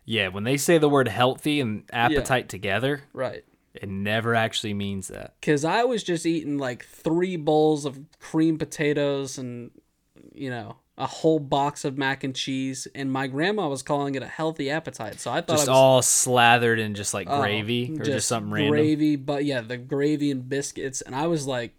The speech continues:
Speaker 2: "Oh, she's really impressed with me. Like, this is what I'm doing is good. I should keep doing this for the next sixteen years of my life." <laughs> Love you, Mama.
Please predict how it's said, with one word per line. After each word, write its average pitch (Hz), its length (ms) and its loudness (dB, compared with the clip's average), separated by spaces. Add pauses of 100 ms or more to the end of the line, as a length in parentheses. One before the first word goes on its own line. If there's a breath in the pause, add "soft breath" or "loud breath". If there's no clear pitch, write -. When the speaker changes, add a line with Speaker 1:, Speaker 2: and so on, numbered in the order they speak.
(380)
Speaker 2:
"Oh, 226 180 -8
she's 170 340 -10
really 208 220 2
impressed 269 540 -4
with 131 160 -10
me. 110 160 -8
Like, 113 420 -12
this 160 160 -6
is - 80 -10
what 196 140 0
I'm 202 160 0
doing 233 240 2
is 170 180 -2
good. 190 560 -4
I - 100 -6
should - 280 -8
keep 233 340 -10
doing 180 360 -2
this - 380 -14
for - 100 -8
the 143 100 -6
next 151 300 -8 (140)
sixteen - 640 -6
years 175 280 -4
of 170 60 -4
my 151 100 -4
life." 156 260 -8 (880 loud breath)
<laughs> - 1040 -20
Love 160 180 0
you, 156 80 0
Mama. 147 380 2